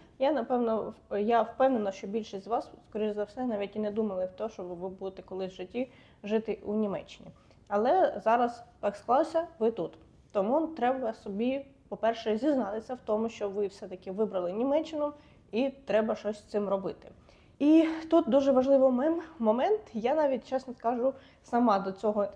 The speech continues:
нещодавно прийшла, що треба собі дозволити жити, треба собі дозволити почати життя спочатку.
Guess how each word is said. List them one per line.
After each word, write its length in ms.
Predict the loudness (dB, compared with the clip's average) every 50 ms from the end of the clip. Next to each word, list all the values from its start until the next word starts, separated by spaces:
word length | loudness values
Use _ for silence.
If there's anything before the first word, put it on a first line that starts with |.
| -12 -18 -6 0
нещодавно 640 | 2 4 4 4 4 2 2 4 4 2 2 0 -2
прийшла, 460 | 0 -2 -2 -2 0 0 0 0 -2 -4 -10 -20 -20 -20 _ _
що 160 | -6 -6 -4
треба 440 | 2 4 6 6 6 4 2 0 -2
собі 380 | -6 -6 -6 -4 -4 -2 -2
дозволити 760 | -2 -2 -2 -2 -2 0 0 2 2 2 0 -4 -6 -6 -6
жити, 380 | -4 -2 -4 -4 -2 -6 -8 -8 -4
треба 320 | 0 2 2 4 2 0
собі 320 | -2 -4 -6 -4 -2 -2 -2
дозволити 800 | -2 -2 -6 -6 -4 -2 0 2 2 2 0 0 0 0 0 -2 -10 -20 _ _ _ _ -2
почати 460 | -2 0 4 6 6 6 6 4 0
життя 320 | 0 -2 -2 -2 -2 -2
спочатку. 640 | -2 -4 -8 -10 -6 -2 -2 -2 -2 -4 -10 -16 -18